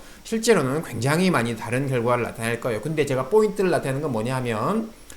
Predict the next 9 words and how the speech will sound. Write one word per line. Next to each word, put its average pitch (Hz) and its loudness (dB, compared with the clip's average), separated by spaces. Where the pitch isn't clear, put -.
모멘텀 226 2
모델하고 202 4
이퀄 190 0
웨이트 170 2
모델이에요. 98 -4
자, 117 -2
서바이버십, 220 4
바이어십이 156 2
있기 117 -6